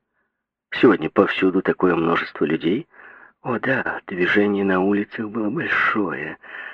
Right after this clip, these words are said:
согласился Перри, «но очень многие, э, то есть я хотел сказать, некоторые ушли к, э», он замялся, «их завлекла витрина», докончил он неуклюже.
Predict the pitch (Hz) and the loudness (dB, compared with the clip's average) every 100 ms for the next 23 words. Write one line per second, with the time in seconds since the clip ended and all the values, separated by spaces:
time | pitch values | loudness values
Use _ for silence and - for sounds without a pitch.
0 | - - 95 87 - 85 - - 90 90 | -12 -4 0 0 0 -2 -2 -2 0 2
1 | 90 98 104 107 107 104 107 104 107 113 | 2 2 0 -2 -4 -4 -4 -2 0 0
2 | 113 107 101 113 117 113 113 120 - 131 | 2 2 2 2 2 2 4 4 4 0
3 | 113 123 117 - 120 113 117 117 110 - | 2 0 0 2 2 2 2 2 2 -2
4 | 110 113 110 117 117 - - - 107 110 | 0 2 2 2 0 -2 -6 -4 -4 -4
5 | 110 _ - - - - - 101 98 90 | -8 _ -10 -4 -2 0 0 4 4 4
6 | 87 98 - - - - - - - 78 | 2 0 -2 -8 -10 -10 -10 -6 -4 0
7 | 76 - 131 127 117 127 123 - 131 123 | 0 2 2 2 4 2 2 4 2 4
8 | 127 - 175 208 180 98 80 - - - | 0 4 4 4 2 0 -2 -6 -10 -10
9 | - - - 101 - 120 139 - 120 113 | -12 -14 2 4 6 2 2 2 0 0
10 | 113 95 - 78 85 90 | 2 0 0 -2 0 0